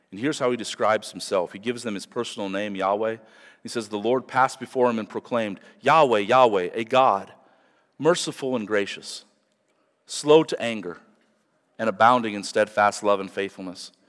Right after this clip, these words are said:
keeping steadfast love for thousands, forgiving iniquity and transgression and sin, but who will by no means clear the guilty, visiting the iniquity of the fathers on their children's children's children to the third and fourth generation.'"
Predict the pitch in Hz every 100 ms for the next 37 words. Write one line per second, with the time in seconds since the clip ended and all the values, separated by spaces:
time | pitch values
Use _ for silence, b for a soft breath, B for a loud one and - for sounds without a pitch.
0 | b b b b b - 165 156 - 147
1 | 143 - 135 131 131 127 131 113 - 127
2 | 120 117 95 - - 123 147 156 131 135
3 | 139 139 127 113 123 117 - 120 - 117
4 | 104 - 127 120 - B B - 113 -
5 | 180 185 160 165 170 139 151 156 160 151
6 | 143 143 156 143 131 117 104 - B B
7 | B - 139 123 120 110 104 - 85 104
8 | _ _ _ _ _ _ _ _ _ _
9 | 131 135 143 135 120 117 123 127 123 107
10 | 101 117 113 117 110 98 92 - 120 120
11 | 113 - - 123 120 107 - 123 120 117
12 | 113 b b 107 95 113 110 101 113 104
13 | - 98 95 90 - 92